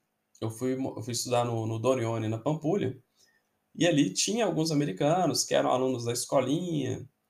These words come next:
né? A mãe de um colega meu era, era dona do restaurante lá no clube, no Clube do América da, da Rua Mantena. Então, a América,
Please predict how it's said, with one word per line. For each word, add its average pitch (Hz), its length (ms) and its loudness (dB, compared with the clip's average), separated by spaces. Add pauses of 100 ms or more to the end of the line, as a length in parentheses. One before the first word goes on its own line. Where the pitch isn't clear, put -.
(380)
né? 131 340 -2 (160)
A 123 120 0
mãe 139 180 4
de 143 80 2
um 135 60 0
colega 131 340 2
meu 120 240 2
era, 113 380 2
era 123 120 0
dona 127 260 2
do 120 100 -4
restaurante 120 640 0
lá 120 80 0
no 107 160 -2
clube, 113 580 -4 (540)
no 110 140 -8
Clube 117 260 -8
do 117 60 2
América 110 400 2
da, 107 340 0 (160)
da 107 220 2
Rua 120 220 2
Mantena. 151 640 0 (300)
Então, 165 140 0
a - 20 6
América, 143 340 4